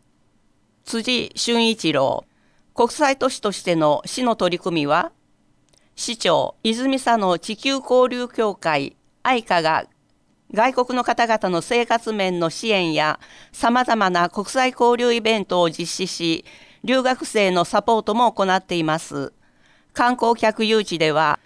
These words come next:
観光案内所を市内三カ所に設けておもてなしをしています。中谷、泉佐野市の自然保護や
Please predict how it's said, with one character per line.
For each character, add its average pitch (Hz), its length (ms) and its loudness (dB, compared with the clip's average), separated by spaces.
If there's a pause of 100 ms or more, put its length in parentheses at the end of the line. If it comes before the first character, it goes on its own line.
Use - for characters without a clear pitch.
(220)
観 269 240 2
光 262 200 2
案 247 220 2
内 240 200 2
所 202 320 2
を - 80 0
市 - 180 -2
内 226 220 4
三 233 260 2
カ 226 140 0
所 196 180 0
に 185 120 4
設 190 220 2
け 151 140 -2
て 170 300 0
お 196 80 2
も 208 160 2
て 214 100 0
な 208 140 2
し 240 160 -2
を 247 80 2
し - 120 -8
て 175 120 0
い 160 80 2
ま 147 160 0
す。 - 340 -8 (720)
中 208 320 0
谷、 156 280 0 (400)
泉 254 300 2
佐 247 220 2
野 247 120 2
市 185 160 -6
の 160 300 4
自 214 240 -4
然 247 200 2
保 226 160 4
護 190 160 4
や 156 240 2